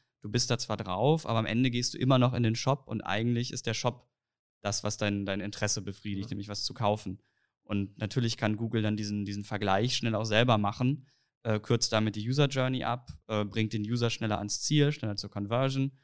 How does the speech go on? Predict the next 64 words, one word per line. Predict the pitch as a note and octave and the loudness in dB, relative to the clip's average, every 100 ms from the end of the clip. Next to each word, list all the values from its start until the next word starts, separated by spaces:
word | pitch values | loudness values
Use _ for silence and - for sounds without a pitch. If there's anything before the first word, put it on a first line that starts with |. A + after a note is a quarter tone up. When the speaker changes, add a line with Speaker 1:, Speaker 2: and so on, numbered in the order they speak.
| _ _ _ - | _ _ _ -2
Speaker 1:
ähm, | G#2 G#2+ | 0 0
ist | G#2+ | 0
nur | A#2+ | 0
natürlich | A2 A#2 A2 | 0 0 -4
für | A2 | -6
dich | A2 | -4
als | G#2+ | -6
Preisvergleich | - G#2 A#2 - G2+ G2 G2+ - _ _ | -2 2 2 0 -2 -4 -8 -16 _ _
doof. | A2+ A#2 D3+ - _ _ _ _ - | -4 -4 -4 -12 _ _ _ _ -2
Ähm, | G2+ G2+ G2+ | 2 2 2
ich | G#2 | 0
glaub, | A#2 A2 | 2 2
das | A2 | 2
ist | B2 | 0
auch | |
einer | G2 A2 G#2+ | 2 2 2
der | G#2 | -2
Treiber, | - G#2 A2 G#2 | 2 2 4 0
warum | G#2 G2+ G#2 G#2 | -2 -2 -2 0
ja | G#2+ | -2
Idealo | G#2 G#2 G2 A2+ B2+ | -4 -2 0 2 0
jetzt | A#2 - | -2 -4
zum | A2 | -4
Beispiel | G#2 - G#2+ | -4 -6 -6
darauf | G#2 G#2 | -4 -4
setzt, | G#2+ G#2 - | -4 -4 -4
dass | A2 | -6
du | - | -6
direkt | G#2+ A2 | -4 -4
auf | - G#2+ | -4 -6
Idealo | A2 G#2+ G#2 A2 C3 | -6 -2 0 2 0
kaufst. | - A#2 C3 D3+ - | -2 0 0 0 -2
Speaker 2:
Genau. | A2+ G#2+ A2 G#2+ - _ _ | -6 -8 -14 -20 -20 _ _
Speaker 1:
Die | A2+ | 0
im | A2 | 4
Hintergrund | B2 C3 A#2+ A#2 A#2 A2+ | 6 6 4 2 0 0
das, | G#2+ | -8
das | - - | -10 -10
ganze | - G#2+ - G#2+ G2+ | -4 -4 0 0 0
Abwicklung | A2+ - A#2 A#2 G#2+ | -4 -6 -6 -4 -6
mit | G#2+ | -6
dem | G2+ | -6
Shop | - - | -4 -4
machen, | A#2 A2+ A#2+ A2+ G#2 | -4 -4 -2 -4 -4
wo | G2+ | -6
wahrscheinlich | G2+ A2 G#2+ A2+ | -4 -2 -4 -2
dann | G#2 | -4
irgendwie | G#2 G#2 | -2 -4
ein | G2+ | -6
Fax | - B2+ - | -8 -6 -4
gesendet | B2 A2 A2 A2 G#2+ | -2 -2 -2 -4 -6
wird | G#2+ A2 | -6 -6
und | G2+ | -6
der | G2 | -4
andere | F#2+ G#2+ | -4 -6
kriegt | - A#2+ | -6 -6
eine | G#2+ | -4
E-Mail | G#2+ C#3 B2+ A#2 | 2 4 4 2
und | G#2+ G#2 | 0 -2
der | G#2 | -2
nächste | G#2+ - | -4 -4
hat | G2+ - | -6 -4
eine | G2 | -4
api. | A#2 C#3 C#3 | -4 0 -2